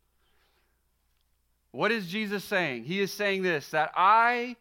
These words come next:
am going to build whose church? I am going to build what? My church.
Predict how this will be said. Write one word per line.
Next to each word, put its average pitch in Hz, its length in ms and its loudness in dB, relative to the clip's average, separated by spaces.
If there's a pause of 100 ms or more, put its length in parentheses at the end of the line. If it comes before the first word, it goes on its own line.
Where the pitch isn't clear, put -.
(340)
am 151 180 -4
going 214 680 0
to 170 200 -4
build 196 420 0
whose 208 300 -2
church? 247 580 -4 (400)
I 180 200 2
am 196 120 -2
going 185 240 0
to 180 120 -4
build 165 300 0
what? 151 280 2 (360)
My 180 460 2
church. - 760 -12